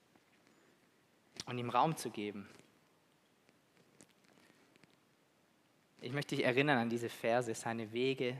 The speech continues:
seine Gedanken, sie sind gut, sie sind höher als deine und er weiß es tatsächlich, was am besten ist für dich. Und deshalb ermutige ich dich, lass dich mal drauf ein.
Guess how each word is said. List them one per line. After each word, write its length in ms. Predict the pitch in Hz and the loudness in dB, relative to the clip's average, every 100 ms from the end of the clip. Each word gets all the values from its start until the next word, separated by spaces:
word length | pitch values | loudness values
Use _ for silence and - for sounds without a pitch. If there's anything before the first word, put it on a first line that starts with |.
| - | -10
seine 360 | - 123 120 117 | -10 -6 -6 -6
Gedanken, 560 | 120 120 123 127 120 | -4 0 0 -2 -6
sie 120 | 117 | -10
sind 240 | 107 110 113 | -10 -10 -12
gut, 420 | 135 135 139 - - - - | -10 -8 -8 -12 -18 -20 -16
sie 140 | - 117 | -10 -6
sind 300 | 117 110 - | -4 -4 2
höher 180 | 139 | 4
als 280 | 131 123 - | 4 2 0
deine 360 | 127 127 127 123 | 2 2 0 -4
und 120 | 123 | -4
er 180 | 117 131 | -4 2
weiß 280 | 147 175 151 | 6 4 2
es 120 | 135 | -2
tatsächlich, 760 | 143 127 - 127 - 104 98 - - - - | -2 -2 -2 -4 -4 -8 -8 -16 -20 -20 -16
was 180 | 120 113 | -12 -8
am 80 | 110 | -6
besten 420 | 110 113 - 95 | -4 -4 -6 -10
ist 360 | 80 104 - - _ _ _ | -10 -10 -12 -16 _ _ _
für 280 | - - 110 | -18 -10 -8
dich. 340 | 92 92 - - - | -6 -10 -14 -18 -14
Und 100 | 110 | -10
deshalb 380 | 107 123 113 - - - | -4 -2 -2 -6 -18 -10
ermutige 540 | 123 135 170 196 123 | -4 2 2 4 0
ich 140 | 113 - | -2 -4
dich, 240 | 110 107 | -4 0
lass 220 | 120 127 | 0 0
dich 140 | 127 - | -6 -6
mal 120 | 104 | -6
drauf 280 | - 98 - | -6 -8 -8
ein. 300 | 110 107 | -10 -10